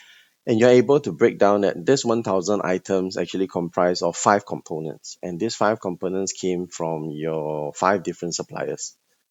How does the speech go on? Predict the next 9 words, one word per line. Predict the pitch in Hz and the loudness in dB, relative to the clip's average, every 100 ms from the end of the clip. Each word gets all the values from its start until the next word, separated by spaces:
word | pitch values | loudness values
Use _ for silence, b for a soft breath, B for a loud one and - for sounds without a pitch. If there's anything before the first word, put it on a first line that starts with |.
| - | -4
Now, | 135 127 - - | -2 -2 -6 0
that's | 156 - - - - | 2 2 2 2 4
already | 107 98 104 120 120 | 2 4 4 2 0
a | |
very | 90 82 95 | 0 2 2
good | 98 101 | 0 -4
way | - 95 98 | -2 2 2
of | 85 85 - | 2 -2 -4
analyzing | 95 101 95 92 82 92 90 87 | -4 -2 0 -2 -2 -4 -4 -6